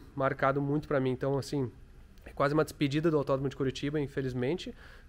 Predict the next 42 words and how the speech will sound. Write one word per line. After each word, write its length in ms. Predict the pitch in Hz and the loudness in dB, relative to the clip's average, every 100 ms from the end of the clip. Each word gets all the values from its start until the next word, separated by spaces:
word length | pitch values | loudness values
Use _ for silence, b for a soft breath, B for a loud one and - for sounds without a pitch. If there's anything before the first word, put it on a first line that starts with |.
| - | -2
Mas 160 | 147 | 0
vamos 160 | 139 170 | 2 6
guardar 320 | 175 160 156 | 6 6 4
as 100 | 160 | 2
coisas 300 | - 156 143 | 0 0 0
boas, 340 | 131 135 165 | 2 4 2
que 100 | - 143 | 2 -2
eu 40 | |
acho 140 | 143 | -2
que 60 | - | -4
foram 360 | - 147 143 120 | -4 0 0 0
muito 240 | 135 147 | -2 -2
positivas. 520 | 147 147 - 127 120 - B B B - | 0 -2 -2 -6 -6 -10 B B B -4
E 200 | 151 180 | 0 2
esse 160 | 160 | 4
evento, 280 | 156 147 160 | 6 6 6
Armagedon, 380 | 160 151 139 139 | 6 4 4 4
não 100 | 160 | 4
poderia 240 | 151 147 | 2 0
ter 120 | 151 156 | 0 -2
sido 100 | 156 | -2
uma 140 | 147 | 0
prova 200 | 139 143 | 2 2
melhor 300 | 143 135 131 | 2 2 0
pra 300 | 139 143 147 | 0 -2 -2
finalizar, 580 | - 143 131 123 123 135 | -4 0 2 2 0 0
digamos 260 | 131 123 | 0 -2
assim, 200 | 120 - | -2 -2
ou 60 | 135 | -4
pra 120 | 135 | -2
ter 140 | 123 131 | -2 0
uma, 240 | 139 117 B B B | 0 0 B B B
uma 140 | - 123 | -4 -4
despedida 420 | - 139 131 135 | -2 -2 0 0
em 80 | 127 | 2
grande 300 | 127 143 135 | 4 2 2
estilo 420 | - - 131 131 | -4 -4 -2 -2
do, 320 | 120 120 117 | -2 -4 -4
do 100 | 117 | -2
Autódromo 360 | 117 127 123 127 | -2 0 0 0
de 100 | - | -4
Curitiba. 420 | 123 113 127 131 | -6 -4 -4 -6